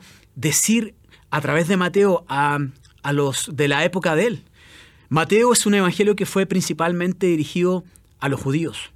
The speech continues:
aunque también tiene un alcance para los gentiles. Y principalmente Mateo nos habla del rey Mesías que había de venir. Habla del rey y su reino.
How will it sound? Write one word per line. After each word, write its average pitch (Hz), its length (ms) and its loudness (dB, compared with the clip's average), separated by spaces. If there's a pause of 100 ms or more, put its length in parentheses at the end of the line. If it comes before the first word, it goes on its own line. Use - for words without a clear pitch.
(160)
aunque 139 260 -4
también 131 360 -2
tiene 156 180 -4
un 147 80 0
alcance 143 500 -6
para 127 160 -8
los 123 120 -8
gentiles. 113 580 -14 (460)
Y 185 100 -2
principalmente 226 960 2 (380)
Mateo 170 400 4
nos 196 200 2
habla 196 320 2
del 165 220 2
rey 190 300 2
Mesías 208 420 2
que - 140 -4
había 170 200 2
de 170 120 4
venir. 147 340 0 (500)
Habla 170 280 2
del 147 180 0
rey 190 320 2
y 180 60 -4
su 170 160 -2
reino. 160 340 -2